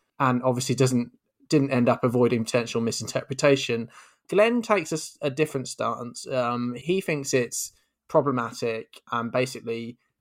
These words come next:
looked at purely from a mathematical <laughs> point of view, it's wrong. The point being that all the scenarios for meeting one point five degrees, you need a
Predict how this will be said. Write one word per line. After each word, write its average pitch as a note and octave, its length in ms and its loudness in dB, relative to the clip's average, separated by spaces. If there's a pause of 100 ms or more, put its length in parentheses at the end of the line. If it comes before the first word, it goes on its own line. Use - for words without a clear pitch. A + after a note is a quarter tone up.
looked F#3 280 2
at D3 140 0
purely D3 200 2
from C3+ 160 2
a C3+ 60 2
mathematical C#3 540 -2
<laughs> - 0 -
point D3+ 200 2
of B2+ 60 -4
view, B2 300 -2
it's C#3 200 -4
wrong. B2 320 -2 (400)
The D#3 140 -2
point D3+ 280 0
being C#3+ 420 4
that C3 320 2 (300)
all F3+ 160 6
the F#3+ 80 8
scenarios C3+ 580 2
for A#2+ 220 -2 (280)
meeting B2 360 0
one B2 180 4
point A#2+ 240 -2
five A#2 220 2
degrees, A#2+ 600 -4 (360)
you B2+ 120 0
need C3 200 6
a A#2+ 80 -2